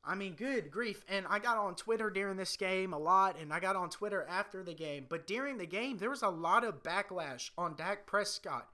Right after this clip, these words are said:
And even afterwards, there was a lot of backlash on Dak Prescott saying, franchise quarterbacks don't let the organization go oh and two. I had a friend who said that. I also heard people saying Dak Prescott isn't the answer the Cowboys need.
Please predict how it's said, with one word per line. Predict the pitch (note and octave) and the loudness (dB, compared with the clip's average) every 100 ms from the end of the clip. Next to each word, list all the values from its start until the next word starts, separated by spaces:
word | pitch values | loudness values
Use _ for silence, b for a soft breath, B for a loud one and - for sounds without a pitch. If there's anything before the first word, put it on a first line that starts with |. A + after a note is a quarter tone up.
| B B B | B B B
And | F#3 G3+ | -4 -2
even | B3+ A3+ G3 | -2 -2 2
afterwards, | A3 - G#3 E3 C#3 | 2 2 -2 -4 -4
there | - A3 | -2 0
was | B3 G#3+ | 2 2
a | |
lot | F3+ F3+ A3+ | 2 2 2
of | G#3+ - B B - | 0 -6 B B -4
backlash | F3+ B3 B3+ F#3 D3+ C3+ - | -2 0 -2 -4 -4 -4 -2
on | E3 F3 | 0 0
Dak | F3 G3+ - | 2 0 2
Prescott | G3 G3+ - F#3+ - | -2 -2 0 -2 -2
saying, | F#3 F#3 F3 B B B B - | -4 -6 -8 B B B B 0
franchise | A#3 A#3 G#3+ A#3 G#3 G3+ | 4 4 4 4 6 4
quarterbacks | - G#3+ G3+ G3+ F3+ D3 - | 2 2 4 0 -2 -2 0
don't | G3+ G3 G3 | 0 0 2
let | A3 G3 | 0 2
the | - | 0
organization | F3 A3 G#3+ G3+ F3+ G#3 G3+ - F#3+ | 4 4 4 -2 0 0 2 0 0
go | F#3 G#3 - | 2 2 4
oh | G#3 G#3 | 6 6
and | F#3+ F#3 | 2 -2
two. | - G#3+ D3 B2 | 0 0 -2 -6
I | E3+ | -6
had | G3+ | -4
a | G3 | -4
friend | - A3 A3 E3 | -4 -4 -2 -6
who | E3+ | -2
said | - E3+ C#3+ | -2 -2 -6
that. | B2+ - B B B | -10 -10 B B B
I | G#3+ | 10
also | C4+ C#4+ C4+ | 10 8 6
heard | B3 B3 | 4 2
people | B3+ B3+ A3+ | 0 0 0
saying | - A#3 G#3 | 2 0 2
Dak | G#3+ A#3 | 2 2
Prescott | - A#3 A#3 A#3 A3 A3 | 2 0 4 4 4 4
isn't | G#3 A3 | 2 0
the | A3 | -2
answer | G3 A3 G#3+ A3 | -2 -2 -2 -4
the | G3 | -4
Cowboys | G#3+ G#3 G3 G#3 F3 | 0 2 4 4 4
need. | G3 G#3 C#3 | 0 -4 -6